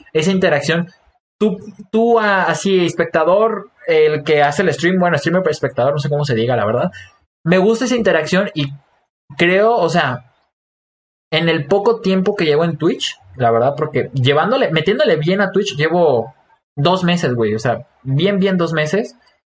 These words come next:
Llevar ciento seis suscriptores, o sea, bueno, seguidores, vaya, está perfecto.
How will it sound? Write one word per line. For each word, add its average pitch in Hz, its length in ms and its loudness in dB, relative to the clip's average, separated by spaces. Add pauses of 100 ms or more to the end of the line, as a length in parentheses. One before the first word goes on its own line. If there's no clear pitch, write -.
(160)
Llevar 156 440 2
ciento 180 600 -2
seis 170 260 0
suscriptores, 151 680 -2
o 110 80 -2
sea, 117 240 -2
bueno, 143 200 0
seguidores, 131 440 0
vaya, 156 160 0
está 135 220 -4
perfecto. - 680 -6